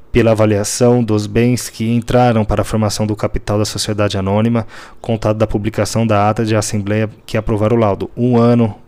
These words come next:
para a prescrição. A pretensão dos credores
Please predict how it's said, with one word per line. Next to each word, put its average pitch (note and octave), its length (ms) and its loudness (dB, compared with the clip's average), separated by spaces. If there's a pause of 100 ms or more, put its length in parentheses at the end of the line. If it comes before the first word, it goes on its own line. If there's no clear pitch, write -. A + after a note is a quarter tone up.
(320)
para A2+ 100 -4
a - 20 -6
prescrição. G#2 680 -4 (680)
A - 60 -4
pretensão A#2+ 520 0
dos B2+ 140 2
credores A#2 640 0